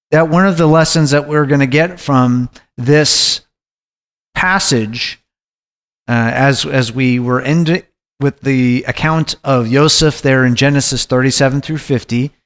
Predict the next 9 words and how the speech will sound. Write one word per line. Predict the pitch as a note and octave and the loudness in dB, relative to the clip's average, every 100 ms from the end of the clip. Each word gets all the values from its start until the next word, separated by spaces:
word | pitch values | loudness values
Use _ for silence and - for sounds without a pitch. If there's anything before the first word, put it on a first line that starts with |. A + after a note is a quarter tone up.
| _ _ _ | _ _ _
you | C3+ B2+ | -4 -2
see | - D3 C#3+ D3+ | 2 2 2 2
Israel | D#3+ D#3 D3+ D3 | 0 2 2 2
descending | C3 C3 - E3+ F3 E3 D#3+ | 2 0 2 2 2 2 2
down | D3 D3+ D#3 D#3 D3 | 2 2 2 0 0
into | C#3+ E3+ D#3+ - C3+ A#2+ | 0 0 0 0 0 2
Mitzrayim, | A#2+ - A#2+ A#2 A2+ A#2 | 2 0 0 0 0 -2
into | A#2+ B2+ - | -2 -2 -2
slavery. | C#3 - D#3 D#3+ C3+ A2 - | -2 0 2 4 2 -2 -6